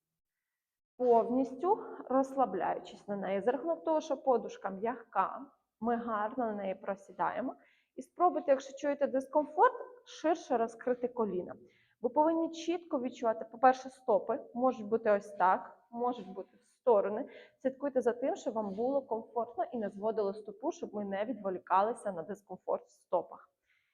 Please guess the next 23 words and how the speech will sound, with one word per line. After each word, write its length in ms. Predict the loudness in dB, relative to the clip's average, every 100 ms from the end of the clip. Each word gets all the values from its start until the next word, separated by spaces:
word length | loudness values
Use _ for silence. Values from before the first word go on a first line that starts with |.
| _ _ _ _
Ви 180 | 2 4
повинні 380 | 4 4 2 2
відчувати, 720 | -2 -4 2 4 4 4 2 0 -12 -8
як 300 | 2 2 2
ви 240 | 0 4
лобковою 720 | 4 4 -2 0 2 4 4 2
кісткою 840 | 0 -6 -8 -6 -2 2 2 0 -10 -20 _ _
і, 80 | -8
скажімо 420 | 0 2 2 0 -4
так, 120 | -6 0
копчиком 560 | 4 4 0 -2 0 0
впираєтеся 960 | -2 -2 2 4 6 4 2 -6 -10 -12 -6
в 240 | -2 -4 -4 -10
нашу 440 | -8 -6 -8 -14 -8
подушку. 420 | 0 0 0 -18 -20 _ _ _ _ 0
Тобто 280 | 0 6 8
у 40 |
нас 200 | 8 4
така 260 | 2 4 4
невелика 580 | 6 4 4 2 -2 -4
чашка, 680 | 0 2 2 0 0 0 -2 -16 -6
її 280 | -2 0 -2
край — 420 | 4 6 6